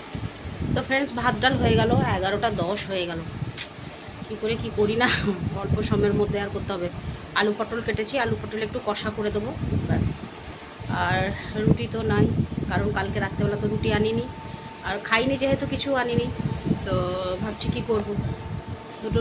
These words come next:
রুটি করার যদি সময় পাই তাহলে করব, নচেত বেরিয়ে যাব। দুটো রুটি, দুটো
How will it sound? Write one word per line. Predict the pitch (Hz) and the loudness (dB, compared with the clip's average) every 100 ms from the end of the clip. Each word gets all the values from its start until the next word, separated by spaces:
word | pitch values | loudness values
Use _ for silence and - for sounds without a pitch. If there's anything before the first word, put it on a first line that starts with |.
| 220 | 4
রুটি | 214 - | 2 0
করার | 220 220 220 | 2 2 2
যদি | 220 226 214 | 0 -2 0
সময় | 208 226 226 | 0 0 0
পাই | 220 220 | -2 -2
তাহলে | 220 214 214 | 0 0 2
করব, | 214 214 - | 0 0 0
নচেত | 220 208 - - - - 208 | 0 0 0 2 2 0 4
বেরিয়ে | 196 196 180 | 4 4 4
যাব। | - - - - - - - - - - - - - - - - - - | 4 2 0 -2 0 0 0 0 0 -2 -4 -4 -4 -2 -2 -2 -4 -6
দুটো | 254 277 285 | -4 0 0
রুটি, | 262 285 277 226 208 | 2 2 2 2 0
দুটো | 208 | 2